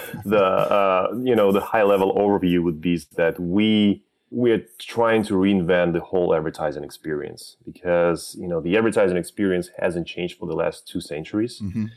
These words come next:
Speaker 1: You know, since we, I mean, as, as humans invented advertising, it was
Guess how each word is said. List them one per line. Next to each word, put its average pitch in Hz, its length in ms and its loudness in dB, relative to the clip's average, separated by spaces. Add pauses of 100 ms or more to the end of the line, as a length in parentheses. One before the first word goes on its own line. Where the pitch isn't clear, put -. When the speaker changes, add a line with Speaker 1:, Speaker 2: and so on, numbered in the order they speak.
(140)
Speaker 1:
You 101 100 -4
know, 95 120 4
since 101 420 -2
we, 92 640 0
I 104 40 -6
mean, 90 340 0
as, - 260 -8 (160)
as - 240 -16 (100)
humans 90 560 -6
invented 98 540 0
advertising, 80 680 -4
it 85 160 -14
was 92 640 0